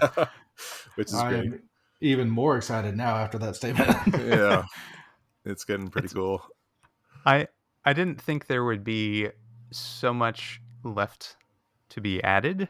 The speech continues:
Speaker 3: in the version two point oh, but it is really a
Speaker 1: Mm-hmm.
Speaker 3: version two point oh. It's, it's quite distinct from the initial version. And there's
Speaker 1: Yeah.
Speaker 3: some accessibility features which she's added as well, which I really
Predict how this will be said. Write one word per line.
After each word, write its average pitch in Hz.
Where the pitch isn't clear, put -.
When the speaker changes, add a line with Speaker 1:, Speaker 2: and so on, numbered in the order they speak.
Speaker 3:
in 160
the 143
version 156
two 147
point 151
oh, 151
but 123
it 120
is 120
really 104
a 98
Speaker 1:
Mm-hmm. 95
Speaker 3:
version 101
two 95
point 95
oh. 92
It's, -
it's -
quite -
distinct 110
from 92
the 92
initial 95
version. 98
And 139
there's 135
Speaker 1:
Yeah. -
Speaker 3:
some 135
accessibility 113
features 98
which 98
she's 98
added 92
as 90
well, 95
which 92
I 101
really 92